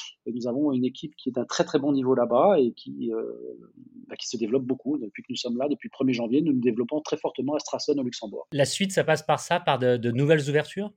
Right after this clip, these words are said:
Speaker 1: La suite, ça passer par de nouvelles ouvertures, bien évidemment. Nous sommes aujourd'hui à la recherche d'ouvrir en Suisse sur tout l'arc lémanique, euh, qui est le côté francophone de la Suisse, qui est notre priorité en termes d'économie.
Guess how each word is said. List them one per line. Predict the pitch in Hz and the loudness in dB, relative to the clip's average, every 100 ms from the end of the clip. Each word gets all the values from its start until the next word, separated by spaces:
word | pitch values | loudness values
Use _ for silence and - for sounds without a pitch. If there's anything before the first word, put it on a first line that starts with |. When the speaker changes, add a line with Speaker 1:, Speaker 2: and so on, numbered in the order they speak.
| - | 4
Speaker 1:
La | 156 | 8
suite, | 220 | 8
ça | 180 | 8
passer | 175 170 | 8 6
par | 170 143 | 6 6
de | |
nouvelles | 151 160 151 | 8 6 8
ouvertures, | 147 143 - 202 262 | 8 6 6 6 8
bien | 143 147 | 6 4
évidemment. | 143 143 147 196 233 | 6 4 6 6 6
Nous | 165 | 2
sommes | - 151 143 | 4 4 4
aujourd'hui | 139 139 135 151 151 | 2 2 2 4 4
à | 156 143 | 6 4
la | 131 | 4
recherche | 135 - 151 143 | 2 2 2 0
d'ouvrir | 131 127 135 | -2 -6 -4
en | 135 | -4
Suisse | - 165 156 | -4 -6 -6
sur | 131 - | -8 -2
tout | 165 | 4
l'arc | 170 - 147 | 4 4 2
lémanique, | 139 151 147 214 233 123 - - - - _ 117 | 6 6 6 4 2 -6 -6 -16 -16 -16 _ -14
euh, | 110 | -10
qui | - 123 | -4 -2
est | |
le | 113 110 | -2 -4
côté | 101 117 127 | -8 -4 -4
francophone | - 156 147 151 156 139 | -2 -4 0 2 2 6
de | |
la | 135 | 4
Suisse, | 135 160 143 | 4 -4 -4
qui | - | 0
est | 127 | 0
notre | 123 | -2
priorité | - 160 151 143 139 156 156 139 | -6 4 4 4 2 4 6 4
en | 123 | 2
termes | 139 127 123 | 2 0 0
d'économie. | - 131 131 170 233 | -2 0 2 2 2